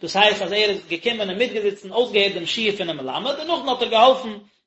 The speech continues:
איבער חזר מיט די קינדער. און מיר זאגן, למה מוז, נישט דער מלמד דארף דאס באצאלן, ניין, דער מלמד באקומט זיין גאנצער געהאלט.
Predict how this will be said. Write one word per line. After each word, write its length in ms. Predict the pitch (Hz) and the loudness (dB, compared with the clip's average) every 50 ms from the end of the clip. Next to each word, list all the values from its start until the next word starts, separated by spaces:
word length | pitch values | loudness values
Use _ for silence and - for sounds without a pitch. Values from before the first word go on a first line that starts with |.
| _ _ - | _ _ -4
איבער 200 | - 247 240 240 | -2 2 2 4
חזר 320 | - 202 208 202 185 202 202 | 6 6 6 6 6 6 4
מיט 120 | 202 202 | 2 2
די 80 | 202 196 | 2 4
קינדער. 360 | 202 226 226 220 202 190 175 170 - _ _ _ _ _ | 4 4 4 4 2 0 -2 -2 -6 _ _ _ _ _
און 80 | 139 131 | -14 -14
מיר 80 | 135 | -14
זאגן, 380 | - - 175 208 262 277 269 247 | -4 2 6 6 8 8 8 8
למה 260 | 233 214 208 202 196 | 8 6 6 6 4
מוז, 260 | 196 208 196 160 - | 2 2 2 2 0
נישט 260 | 175 240 330 339 269 254 | -2 -2 0 0 4 6
דער 260 | 240 214 190 180 170 | 6 6 6 4 4
מלמד 380 | 170 175 185 185 185 180 170 | 6 6 6 6 4 4 4
דארף 180 | 185 175 170 156 | 4 4 4 2
דאס 140 | 175 170 160 | 0 -2 -2
באצאלן, 500 | 180 170 170 - 190 202 220 220 233 240 | -2 -4 -4 -2 0 0 0 2 2 2
ניין, 160 | 196 147 - - | 2 2 2 0
דער 80 | 175 190 | -2 0
מלמד 420 | 202 214 233 254 262 262 254 247 | 2 6 6 6 6 6 4 4
באקומט 360 | 240 240 240 247 254 247 233 | 2 2 2 0 -2 0 2
זיין 160 | 233 226 226 226 | 2 2 2 2
גאנצער 320 | 226 226 220 - - 220 | 2 0 0 -2 -4 0
געהאלט. 320 | 220 226 202 202 190 - | 2 6 6 6 6 6